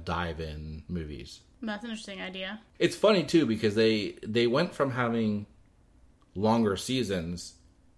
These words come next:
Speaker 1: to then shifting to a, a ten episode run with more of a, a long-term storytelling. Like, the,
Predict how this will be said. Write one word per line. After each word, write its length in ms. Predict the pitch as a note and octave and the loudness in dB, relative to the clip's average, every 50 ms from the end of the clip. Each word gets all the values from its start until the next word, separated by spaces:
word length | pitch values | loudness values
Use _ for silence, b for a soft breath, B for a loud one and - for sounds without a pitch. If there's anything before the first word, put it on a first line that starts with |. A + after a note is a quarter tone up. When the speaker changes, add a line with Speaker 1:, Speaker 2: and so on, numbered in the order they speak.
| _ _ | _ _
Speaker 1:
to 160 | - - A#2+ | -4 -2 2
then 300 | G#2+ A#2 A#2+ A#2 A2+ A2 | 4 4 4 6 4 4
shifting 560 | G#2+ - - - C3 A#2 - - A2+ G#2+ G#2 F#2+ | 2 0 0 0 0 0 0 -2 -2 -2 -2 -2
to 220 | - A#2 G2+ G2 | -2 -2 0 2
a, 220 | F#2 F2+ F2+ F2 - | 2 2 2 0 -2
a 100 | - F2+ F2+ | -4 -6 -8
ten 300 | - - - A2+ G#2+ G#2 | -10 -6 -4 -2 -2 -2
episode 540 | G2 - - F2+ - - F#2 F2 E2+ D2+ D2+ | -2 -4 -6 -8 -4 -2 -2 -2 -2 -2 -4
run 480 | F2+ G2 F#2+ F2+ E2 D#2 D#2 D#2+ D#2+ - _ _ _ _ | -2 -2 -2 -2 -2 -4 -6 -8 -10 -12 _ _ _ _
with 180 | - G2+ E2 D#2+ | -4 -4 -2 -2
more 240 | F#2 G2 F#2+ F#2 | -2 0 0 2
of 120 | F#2 F2+ E2+ | 0 0 0
a, 240 | E2+ D#2+ D#2 D2+ - - _ _ _ | -2 -4 -4 -8 -12 -16 _ _ _
a 80 | - G2+ | -6 -6
long-term 1200 | F#2 F2 F2 F2 F#2 F#2+ G2 G2+ G2 F#2+ F#2+ F#2 F2+ F2 F2+ F#2 - - - A#2 G#2 G2 G2 F#2+ F2+ | -6 -4 -4 -2 0 0 0 0 0 0 0 0 -2 -2 -4 -6 -8 -4 -2 -2 -2 0 0 -2 -2
storytelling. 880 | - - - G#2 G2 G2 F#2+ F2+ - - F2+ E2+ D#2+ C2+ A1+ G#1+ D#2+ | -4 -2 -2 0 0 0 -2 -4 -4 -6 -8 -6 -6 -8 -10 -10 -8
Like, 200 | F2 E2+ E2+ E2 | -6 -6 -6 -4
the, 120 | - E2+ | -6 -8